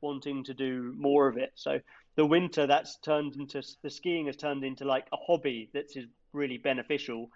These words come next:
And then I kind of work, um, with running during the summer. But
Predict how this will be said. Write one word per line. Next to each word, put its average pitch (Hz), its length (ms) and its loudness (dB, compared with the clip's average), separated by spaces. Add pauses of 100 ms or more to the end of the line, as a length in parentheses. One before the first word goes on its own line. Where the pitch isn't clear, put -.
(340)
And 135 500 0
then 139 220 0
I 131 140 -2
kind 135 260 -6
of 120 160 -8
work, 135 560 -2 (320)
um, 127 540 -4
with 139 200 -4
running 131 420 -2 (360)
during 147 300 2
the 147 80 -2
summer. 196 380 2
But 139 260 2